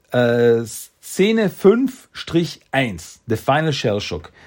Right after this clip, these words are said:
Das heißt also vom letzten Level der erste Teil. Weil ich einfach diese Musik so cool finde. Diese, diesen Track gibt's jetzt noch als Song of the Day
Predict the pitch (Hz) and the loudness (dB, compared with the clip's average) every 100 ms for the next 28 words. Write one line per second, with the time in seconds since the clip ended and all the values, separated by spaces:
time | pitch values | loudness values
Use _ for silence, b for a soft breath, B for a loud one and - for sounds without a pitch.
0 | B - 120 165 175 - 147 156 139 117 | B -8 0 2 0 -2 -2 0 -2 -2
1 | 107 180 - 165 143 147 139 131 120 131 | 0 0 -2 -2 0 2 2 0 0 -2
2 | 123 95 110 92 82 _ _ _ _ _ | -2 -6 -6 -6 -10 _ _ _ _ _
3 | _ _ _ _ _ _ _ _ _ _ | _ _ _ _ _ _ _ _ _ _
4 | _ - 131 139 143 143 139 - 139 143 | _ -8 0 2 2 -2 -4 -2 0 0
5 | 135 139 131 117 135 135 - 180 - 165 | 0 0 0 -2 -6 -2 2 2 2 -2
6 | 139 107 101 82 _ _ b b b b | -2 -4 -6 -8 _ _ b b b b
7 | b _ 165 160 165 139 107 165 185 151 | b _ -4 0 0 -2 -10 -4 -2 0
8 | 156 165 - 208 - - 175 - 143 131 | 0 0 -2 -2 0 0 -2 -2 -6 -6
9 | - - 143 147 110 - 185 233 | -10 -4 -2 -2 -4 0 2 2